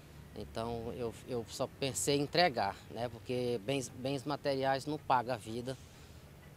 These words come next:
Então, a gente consegue de novo. Se não conseguir o mesmo que foi roubado, a gente vai trabalhar pra comprar outro.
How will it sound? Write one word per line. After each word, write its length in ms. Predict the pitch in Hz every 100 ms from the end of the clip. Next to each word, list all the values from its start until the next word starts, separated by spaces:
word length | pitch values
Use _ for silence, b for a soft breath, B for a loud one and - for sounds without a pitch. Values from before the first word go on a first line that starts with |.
| -
Então, 480 | 110 110 120 123 127
a 80 |
gente 300 | 117 131 -
consegue 500 | - 151 - 135 131
de 100 | 127
novo. 320 | 156 131 120 107 - - -
Se 140 | - 139
não 120 | 165
conseguir 680 | 170 175 - 170 165 165 156
o 160 | 147 160
mesmo 460 | 147 170 170 156
que 100 | 156
foi 160 | - 135
roubado, 500 | 127 135 143 151 165
a 60 |
gente 300 | 156 165 -
vai 100 | 151
trabalhar 460 | 151 156 156 160 139
pra 120 | 147
comprar 380 | - 143 - 131
outro. 320 | 104 104 -